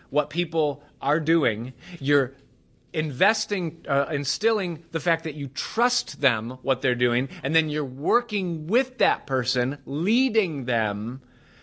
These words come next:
to do things in a more competent way next time. Uh, I find that this comes out in me, the critical leader, in the area where I am the, where I feel is the area of my expertise. You know, so the thing that,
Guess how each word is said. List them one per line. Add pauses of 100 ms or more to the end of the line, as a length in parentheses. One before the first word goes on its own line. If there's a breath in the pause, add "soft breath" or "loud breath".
(120)
to
do
things
in
a
more
competent (160 loud breath)
way (160 loud breath)
next
time. (300 loud breath)
Uh,
I
find
that
this
comes
out
in
me,
the
critical
leader, (380 loud breath)
in
the
area
where
I
am
the, (120)
where
I
feel
is
the
area
of
my
expertise. (680 soft breath)
You
know,
so (160 loud breath)
the
thing
that,